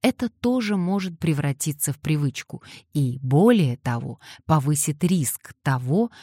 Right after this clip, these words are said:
что ребенок станет делать домашние задания спустя рукава.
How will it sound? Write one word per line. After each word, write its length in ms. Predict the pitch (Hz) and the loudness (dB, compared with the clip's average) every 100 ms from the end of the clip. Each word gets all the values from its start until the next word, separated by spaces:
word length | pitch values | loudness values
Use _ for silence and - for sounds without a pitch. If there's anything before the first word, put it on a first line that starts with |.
| - | -18
что 200 | - 196 | 0 2
ребенок 540 | 180 175 233 233 - | 2 2 0 0 -4
станет 440 | - - 135 127 127 | -4 0 0 -2 -4
делать 480 | 127 160 147 147 - | -2 -2 -2 -6 -4
домашние 680 | 165 151 139 127 - 131 127 | 2 2 2 -2 -4 -4 -2
задания 560 | 139 156 240 254 151 | -2 0 0 0 -2
спустя 600 | 127 - 147 - - 147 | -4 -4 -4 -2 -2 -2
рукава. 540 | 170 - 170 139 123 | -4 -4 -4 -2 -6